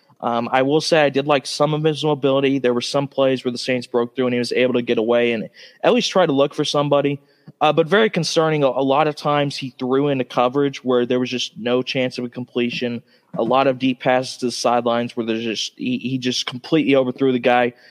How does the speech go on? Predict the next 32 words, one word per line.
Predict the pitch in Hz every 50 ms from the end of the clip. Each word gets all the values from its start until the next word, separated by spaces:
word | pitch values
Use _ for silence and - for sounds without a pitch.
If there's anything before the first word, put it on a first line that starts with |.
| _ _ _ _ _ -
Y-, | 160
you | 156 143 147 151
know, | 143 135 139
it's | 143 - -
not | 185 170 160
like, | 156 151 147 139 147
uh, | 139 - -
oh, | 139 143 139 135
he | 135 127
just, | 127 135 123 - -
you | 135
know, | 131 123
barely | 123 110 127 127 131 127 123
missed | 127 123 - -
the | -
play | - - 131 123
that's | 117 117 - -
there. | 131 127 131
He | 139 208 202
just, | 226 214 - - _ -
there | 147 147 160
were | 156 160
about | 156 156 139 135 - -
ten | - - 165 160 143
plays, | - - 139 139 139 123 120
I'd | 117 117 -
say | - 123 120 120
at | - 107 98 -
least, | 117 120 127 123 - - - - - _ _ _ _ _ _ _
where | - 131 131
he | 131 143 143
just, | 143 139 - -